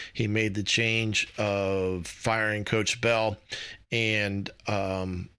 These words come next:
elevating, uh, Rod Carey to that position as offensive coordinator.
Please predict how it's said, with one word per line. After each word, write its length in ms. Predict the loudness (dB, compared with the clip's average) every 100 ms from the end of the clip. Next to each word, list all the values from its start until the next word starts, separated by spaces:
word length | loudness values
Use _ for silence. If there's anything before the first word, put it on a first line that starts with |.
| _ -2
elevating, 680 | 2 2 2 2 2 0 -4 -2
uh, 320 | 0 2 0
Rod 380 | 0 0 -2 -2
Carey 380 | 0 2 2 2
to 320 | 2 4 4
that 320 | 2 0 0
position 580 | -2 0 2 2 0 -2 -4
as 260 | -2 0 -2 0
offensive 580 | 0 0 -2 0 -2
coordinator. 680 | 0 0 2 2 0 -2 -4